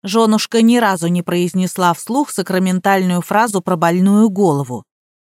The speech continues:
Еще она разрешила курить, выпивать, не устраивала истерик при виде бочонка пива вкупе с корзинкой копченых лещей,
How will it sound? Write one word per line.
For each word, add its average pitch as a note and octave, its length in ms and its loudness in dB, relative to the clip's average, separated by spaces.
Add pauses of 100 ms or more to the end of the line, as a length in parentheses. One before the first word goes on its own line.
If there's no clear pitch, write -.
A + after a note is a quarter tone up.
(320)
Еще C4 300 0
она G3+ 180 2
разрешила E3+ 560 -4
курить, A#3+ 540 -2
выпивать, F#3 640 -2 (280)
не A#3 140 2
устраивала G#3 680 0
истерик F3+ 480 0
при F#3+ 160 -2
виде E3+ 240 0
бочонка E3+ 540 -2
пива D4 360 -2
вкупе A#3 380 -2
с - 80 -4
корзинкой G#3+ 540 -2
копченых G3 560 -4
лещей, G3 520 -2